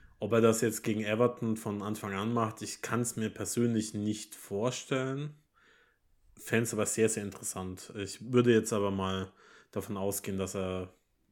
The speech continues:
wenn wir jetzt sagen, dass Bissouma vielleicht nicht in der Startelf steht, dann Gray, Sarr und,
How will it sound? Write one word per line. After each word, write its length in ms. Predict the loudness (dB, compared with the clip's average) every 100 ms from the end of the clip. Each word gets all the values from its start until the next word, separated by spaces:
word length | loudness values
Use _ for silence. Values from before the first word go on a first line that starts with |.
| _ _ _ _ _
wenn 120 | -8
wir 80 | -6
jetzt 120 | -6
sagen, 180 | -6 -4
dass 260 | -6 -8 -12
Bissouma 400 | -8 -6 -4 -6
vielleicht 280 | -6 -8 -2
nicht 220 | -4 -2
in 80 | -4
der 80 | -2
Startelf 380 | -4 -4 -6
steht, 320 | -8 -8 -10 -12 -20 -20 -20 _
dann 480 | -4 -4 -2 -4 -6
Gray, 520 | -6 0 2 2 2 -2
Sarr 520 | -4 -4 -2 -4 -4
und, 480 | -6 -8 -10 -12